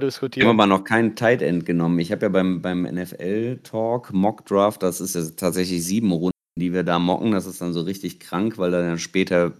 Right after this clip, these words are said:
Speaker 2: wirklich, ähm, alles Mögliche eben gepickt wird.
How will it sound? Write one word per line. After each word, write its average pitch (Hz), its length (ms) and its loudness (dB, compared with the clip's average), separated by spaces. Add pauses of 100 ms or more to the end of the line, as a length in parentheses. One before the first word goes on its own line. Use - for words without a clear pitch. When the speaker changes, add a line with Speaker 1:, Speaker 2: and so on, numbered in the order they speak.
(240)
Speaker 2:
wirklich, - 460 -4
ähm, 85 580 2 (760)
alles 95 280 -2
Mögliche 87 720 2 (400)
eben 85 260 -2
gepickt 85 460 -8
wird. 101 360 0